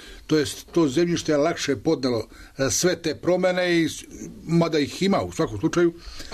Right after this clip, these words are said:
ali tamo gde je duže ležala, dolazi i, i do značajnijih promena. Kolega, e, malo pre reče, e, mikrobiološki s-, e, e, sistem zemljišta,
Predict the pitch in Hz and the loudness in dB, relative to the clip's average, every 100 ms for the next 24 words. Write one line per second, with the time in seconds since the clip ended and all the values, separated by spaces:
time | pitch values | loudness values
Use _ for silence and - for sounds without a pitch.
0 | - 131 131 175 196 180 156 143 180 160 | -8 -2 0 0 0 2 2 2 2 2
1 | 151 180 180 165 - - - - - 131 | 2 2 2 2 0 -12 -20 -16 -4 2
2 | 151 180 143 170 160 139 147 139 147 139 | 2 2 2 2 4 4 2 4 4 4
3 | 143 127 - 120 117 131 170 226 - 113 | 4 2 -2 -2 0 0 0 -2 -2 -4
4 | - - - - - - - - 139 139 | -4 -12 -20 -20 -20 -20 -20 -2 0 2
5 | 160 165 147 135 135 135 127 151 139 - | 2 2 2 2 2 2 2 2 2 2
6 | 156 156 165 120 - - - - - 139 | 0 0 -2 -6 -8 -16 -18 -16 -2 0
7 | 135 143 139 165 143 165 214 202 - 117 | 4 2 4 2 4 4 4 2 -4 -8
8 | - 156 147 143 127 - 151 143 123 147 | -2 2 4 4 2 2 4 4 2 -2
9 | - 147 110 127 123 110 - 113 | 0 -2 0 0 0 0 -2 -4